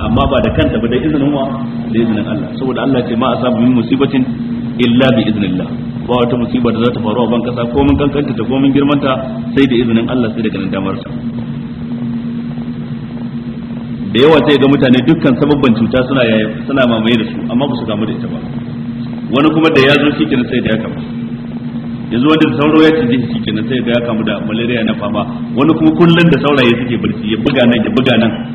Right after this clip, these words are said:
Kullun ya tashi, sai kaga jini a jikin rigarsa ko a jikinsa. Wallahi, sai su kalau ba abin da ya sani. Duk wannan tana faruwa.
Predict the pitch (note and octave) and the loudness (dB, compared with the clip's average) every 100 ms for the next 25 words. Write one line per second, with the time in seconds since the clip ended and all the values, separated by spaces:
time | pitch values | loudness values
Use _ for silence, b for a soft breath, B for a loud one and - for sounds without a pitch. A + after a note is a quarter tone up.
0 | - D#3 E3+ E3+ E3+ E3 C#3 C#3 D3 D3 | -2 4 6 6 6 2 2 0 2 2
1 | D3 D3+ C3+ C3 A2+ D3 C3+ C3+ A#2+ A#2 | 2 2 2 -2 -2 0 0 0 0 -2
2 | A#2 - A2+ G2+ - - - - - C3+ | -2 -4 -6 -8 -8 -8 -8 -8 -4 -2
3 | C#3+ C#3 A#2+ B2+ D3 D3 G#2+ A2 G2+ - | -2 -4 -6 -4 -4 -4 -4 -4 -4 -6
4 | D#2+ - - - - - A#3 A#3+ - A#3+ | -8 -8 -6 -6 -6 -6 -8 -8 -8 -10
5 | A#3+ A#3 A#3 A#3 A#3 A#3+ A#3 A#3 A#3 - | -8 -8 -8 -6 -6 -6 -6 -6 -6 -8
6 | - - - - - C3+ D3 D#3 B2+ B2 | -8 -8 -8 -8 -2 0 4 4 4 2
7 | A2+ G2 F#2+ | 0 -2 -4